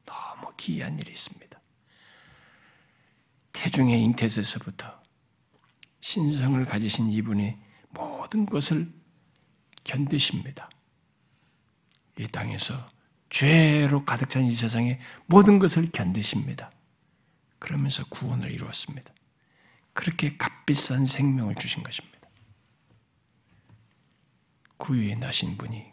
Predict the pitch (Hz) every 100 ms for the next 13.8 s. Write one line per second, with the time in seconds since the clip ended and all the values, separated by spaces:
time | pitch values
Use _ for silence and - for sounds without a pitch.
0 | - 143 143 143 135 143 131 - 135 -
1 | - - - - _ _ _ _ _ _
2 | _ _ _ _ _ _ _ _ _ _
3 | _ _ _ _ _ _ _ _ _ _
4 | _ - 131 107 98 - - - 123 101
5 | - - - _ _ _ _ _ _ _
6 | _ _ _ _ _ _ _ _ - 117
7 | - 110 110 110 - - - _ _ _
8 | _ _ _ _ _ _ _ _ _ _
9 | _ _ - - 135 113 117 - 95 160
10 | - - - 101 - - 98 101 113 120
11 | - - - 175 113 - 135 127 123 120
12 | 117 - - - - _ _ _ _ _
13 | - - 147 147 143 147 151